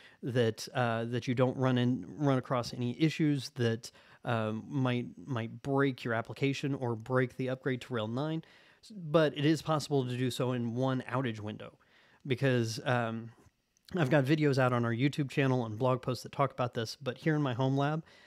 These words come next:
uh, on a vanilla system, I can usually do an in-place upgrade by hand in about fifteen to twenty minutes.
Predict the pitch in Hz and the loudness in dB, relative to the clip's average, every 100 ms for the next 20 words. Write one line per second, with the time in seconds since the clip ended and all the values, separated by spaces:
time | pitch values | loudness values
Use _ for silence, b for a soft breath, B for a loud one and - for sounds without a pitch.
0 | B B _ 135 123 117 127 113 117 120 | B B _ 2 2 4 2 2 2 4
1 | 143 139 - 139 170 170 143 - 127 135 | 4 4 0 -2 -2 -2 -2 0 2 4
2 | 147 139 139 123 123 120 120 113 117 - | 4 4 2 2 2 2 0 0 -2 -2
3 | 117 123 113 110 - 131 135 131 120 117 | -6 -4 -4 0 2 4 2 0 2 2
4 | 120 123 110 110 117 - 110 - 110 107 | 0 -2 -2 -2 -4 -6 -6 -4 -4 -4
5 | 113 104 104 - - | -6 -8 -10 -14 -18